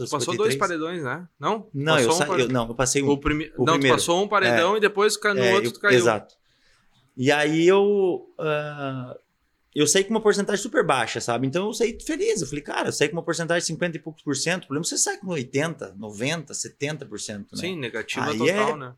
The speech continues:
Speaker 2: é complicado. Então, foi, foi tranquilo quanto a isso, sabe?
Speaker 1: Tá, e não chega nada de fora pra vocês lá dentro?
Speaker 2: Nada,
Speaker 1: Enquanto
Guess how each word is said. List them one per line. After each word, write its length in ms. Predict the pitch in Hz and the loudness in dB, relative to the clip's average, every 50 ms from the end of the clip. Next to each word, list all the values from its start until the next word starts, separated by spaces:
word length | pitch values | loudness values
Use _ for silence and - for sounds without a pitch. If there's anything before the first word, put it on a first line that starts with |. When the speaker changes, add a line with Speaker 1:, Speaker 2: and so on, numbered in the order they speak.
| _ - | _ -12
Speaker 2:
é 80 | 120 | -12
complicado. 500 | - 147 151 - - - 156 - - - _ _ _ | -10 -10 -10 -10 -10 -10 -8 -8 -8 -10 _ _ _
Então, 300 | _ - 285 359 - - - 226 - _ _ _ _ _ _ _ _ _ _ | _ -18 -18 -16 -16 -18 -20 -20 -20 _ _ _ _ _ _ _ _ _ _
foi, 400 | _ - 160 185 185 190 175 165 | _ 0 4 4 4 4 2 -2
foi 180 | 135 - 175 170 | -2 0 -2 2
tranquilo 540 | - 190 190 165 131 165 160 156 139 127 - | 2 2 0 0 -2 -2 -2 0 0 -2 -2
quanto 240 | - 127 123 120 | -2 -4 -4 -2
a 40 | 117 | -4
isso, 240 | 113 107 101 - - | -4 -4 -6 -10 -12
sabe? 280 | - - 104 - 135 - _ _ _ _ _ _ _ | -12 -12 -12 -12 -14 -16 _ _ _ _ _ _ _
Speaker 1:
Tá, 140 | - - - _ | -8 -8 -8 _
e 140 | - 160 156 | -8 -6 -2
não 200 | 160 156 165 175 | 0 2 2 2
chega 360 | 160 - - 190 190 226 220 | 2 2 2 2 2 2 0
nada 320 | 196 185 175 208 233 240 208 | 2 4 2 2 2 0 -6
de 80 | 180 | -6
fora 340 | 160 - - 160 160 180 196 | -8 -2 2 4 4 4 4
pra 140 | 175 160 143 | 2 0 -2
vocês 280 | 135 131 - 156 151 | -2 -4 -4 -4 -4
lá 120 | 147 151 135 | -4 -4 -4
dentro? 280 | 131 135 151 170 - - | -4 -4 -4 -6 -6 -4
Speaker 2:
Nada, 220 | 107 107 101 92 80 | -2 -2 -2 -4 -8
Speaker 1:
Enquanto 40 | 131 | -10